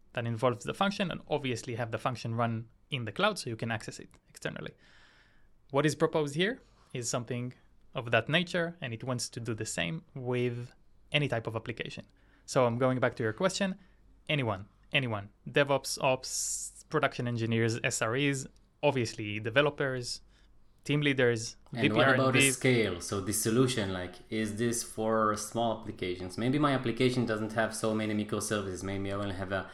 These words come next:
Speaker 2: front end, back end, and a database. Or maybe I have Kafka and God knows what else in my back end. So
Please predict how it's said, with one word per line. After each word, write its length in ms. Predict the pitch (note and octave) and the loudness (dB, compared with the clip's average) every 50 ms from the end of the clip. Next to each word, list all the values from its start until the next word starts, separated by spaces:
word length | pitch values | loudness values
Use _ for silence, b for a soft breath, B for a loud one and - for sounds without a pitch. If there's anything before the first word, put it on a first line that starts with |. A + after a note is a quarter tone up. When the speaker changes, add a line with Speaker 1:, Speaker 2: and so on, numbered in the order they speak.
| B B B B B | B B B B B
Speaker 2:
front 440 | - - - A#2+ C3+ D3 C#3+ - D3+ | -6 0 4 6 6 6 6 6 4
end, 260 | D3 C#3 B2 A#2+ G2+ | 6 6 4 4 4
back 260 | A#2 A#2+ A#2 A#2 - | 4 4 4 2 2
end, 340 | B2 A#2+ A#2+ A#2 A2+ - - - | 4 4 4 4 2 -2 -6 -8
and 300 | A2 G2+ G2+ G2 G2 F#2 | -6 -4 -4 -4 -4 -2
a 40 | F2+ | 0
database. 500 | G2 G2 G2 - F2 E2 E2 E2 - - - | 0 0 0 0 -6 -8 -10 -12 -14 -16 -6
Or 320 | - D3 E3+ D#3+ C3 A#2 G#2+ | -2 0 2 4 4 4 2
maybe 320 | G#2+ A2 A2 A2+ A#2 A2 | 2 0 0 0 2 2
I 80 | G#2 G2+ | 0 0
have 360 | A2 A#2 B2 B2 A#2+ - - | 2 0 0 0 -2 -4 0
Kafka 640 | - D#3 E3 - - - F3+ F3 E3+ E3+ E3 - - | 2 2 2 2 2 2 4 6 6 4 4 0 -2
and 240 | G#2+ G#2+ G#2+ G#2 - | -2 -2 -2 0 2
God 240 | A2+ A#2 A#2+ A2+ | 2 2 2 2
knows 280 | A2+ A#2 A#2 A2+ G#2 G2+ | 0 0 0 0 0 0
what 160 | G#2 G2+ G#2+ | 0 0 2
else 340 | G#2 G2 F#2+ - - - - | 2 0 -2 -4 -8 -12 -10
in 160 | A#2 G2+ F#2+ | -8 -6 -6
my 220 | F#2+ F#2 F2+ F2+ E2+ E2 E2+ - B B B B B B B B - | -6 -6 -6 -8 -10 -12 -14 -16 B B B B B B B B -2
back 320 | - A2 G#2+ G#2 - - | 2 4 4 4 2 0
end. 160 | G2 F#2+ F#2+ | -2 -2 -2
So 540 | - - A2 G#2+ G#2+ G#2+ G2+ G2+ G2+ - | -4 -2 -2 0 2 2 0 0 -2 -6